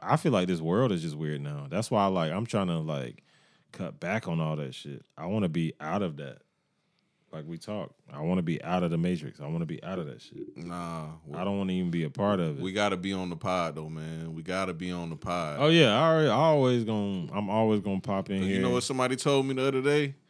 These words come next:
Speaker 1: What?
Speaker 2: They were like, "Bro, you probably don't view this, but, like, view this as that, but, like, you doing the pod every week. That's you, that's you,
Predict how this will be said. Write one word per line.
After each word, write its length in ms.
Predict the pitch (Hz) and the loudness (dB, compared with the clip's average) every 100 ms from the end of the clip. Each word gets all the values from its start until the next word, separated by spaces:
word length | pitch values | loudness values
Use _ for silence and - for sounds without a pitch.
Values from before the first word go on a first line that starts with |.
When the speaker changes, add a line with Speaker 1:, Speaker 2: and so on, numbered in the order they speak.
| _ | _
Speaker 1:
What? 260 | 80 80 - | -12 -10 -4
Speaker 2:
They 140 | 92 | -2
were 100 | 101 | 0
like, 260 | 87 80 76 | 0 -4 -6
"Bro, 140 | 82 | -10
you 160 | 85 95 | -10 -10
probably 300 | 101 92 92 | -6 -6 -4
don't 180 | 90 92 | -6 -6
view 220 | 98 123 | -2 -2
this, 260 | 101 90 - | -2 -6 -10
but, 220 | - 57 | -12 -10
like, 180 | - - - | -10 -16 -16
view 180 | 85 123 | -4 -2
this 200 | 104 85 | 0 -2
as 120 | 90 | -6
that, 220 | 80 80 - | -4 -6 -6
but, 120 | 62 | -10
like, 280 | 50 50 - _ _ _ _ _ - | -12 -14 -18 _ _ _ _ _ -8
you 180 | 80 | -6
doing 260 | 95 87 85 | -4 -2 -4
the 60 | 71 | -4
pod 340 | 107 127 123 | 2 4 4
every 200 | 85 80 | 2 -2
week. 320 | 80 80 - _ _ _ _ | -4 -6 -8 _ _ _ _
That's 320 | - 101 - | -8 -8 -6
you, 180 | 95 82 - - | -6 -6 -10 -14
that's 260 | - 101 - | -10 -8 -6
you, 240 | 101 87 | -6 -6